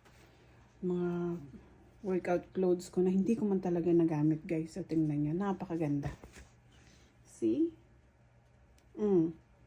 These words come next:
Makikita nyo, may na-erase ba? Kasi hindi ko siya nagamit, kaya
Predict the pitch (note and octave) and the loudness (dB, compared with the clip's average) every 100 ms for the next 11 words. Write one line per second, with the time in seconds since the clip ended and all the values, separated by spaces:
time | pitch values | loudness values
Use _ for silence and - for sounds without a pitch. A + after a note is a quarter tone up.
0 | - - A#3 A3+ A3+ A3+ A3 G3+ G#3+ G#3 | -20 -10 -8 -4 0 0 2 2 4 2
1 | G3+ G3+ G3+ G3+ F#3+ F#3+ G3 - - F3+ | 2 0 0 0 2 2 0 -2 -4 0
2 | E3+ F#3+ G3 A3 A3+ G#3 G#3 A3 G#3+ G3 | 0 0 -4 -2 -2 -2 -2 -2 -2 -2
3 | F#3+ E3+ F3 F3 - F#3 F3 E3+ | 0 0 2 0 -2 -2 0 0